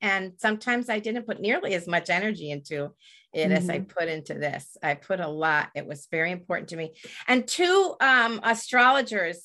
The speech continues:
Speaker 1: had told me that I would never marry. "Oh, no, I don't see that in the stars for you." No.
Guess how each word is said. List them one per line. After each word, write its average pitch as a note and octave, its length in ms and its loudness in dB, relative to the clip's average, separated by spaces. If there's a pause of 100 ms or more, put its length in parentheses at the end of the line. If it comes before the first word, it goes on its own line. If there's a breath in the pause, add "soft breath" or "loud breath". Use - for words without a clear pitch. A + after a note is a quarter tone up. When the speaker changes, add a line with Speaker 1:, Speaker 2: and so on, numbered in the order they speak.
Speaker 1:
had G#3+ 220 -2
told A#3 240 2
me G#3+ 120 2
that F#3 200 2
I F#3 100 4
would G3 140 -2
never G3+ 240 2
marry. A#3+ 400 -4
"Oh, B3 120 2
no, E3 280 2
I F3+ 100 4
don't G#3+ 200 -6
see F#3 160 -10
that F3 180 2
in C3+ 60 -10
the D3 80 -8
stars D#3+ 420 0
for - 140 -12
you." C#3+ 360 -2 (360)
No. A#2+ 220 -2